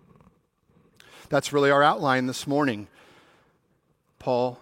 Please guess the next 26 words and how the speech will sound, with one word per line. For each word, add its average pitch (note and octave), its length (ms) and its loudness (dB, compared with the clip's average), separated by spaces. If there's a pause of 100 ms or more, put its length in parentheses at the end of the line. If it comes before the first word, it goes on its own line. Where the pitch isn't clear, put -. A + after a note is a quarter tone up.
(100)
or A2+ 220 -8 (320)
<laughs> - 80 -14 (920)
David C#3 380 0
runs C#3+ 840 -2 (360)
in B2 140 -6
this C#3 140 -2
psalm D3+ 640 -2 (760)
to C#3 140 -6
God C#3+ 360 2
with C3 120 -6
a B2+ 80 -2
prayer D3+ 680 0 (600)
of B2 180 -4
repentance C#3 600 -4
and C3 100 -10
for C3+ 380 0
renewal. A2+ 560 -6 (1300)
So - 140 -8
let's C3 140 -6
look C3+ 140 -6
at B2+ 60 -8
point C3+ 240 -10
one, G#2+ 500 -8
repentance A#2 640 -8
this - 180 -14
morning. A2 360 -6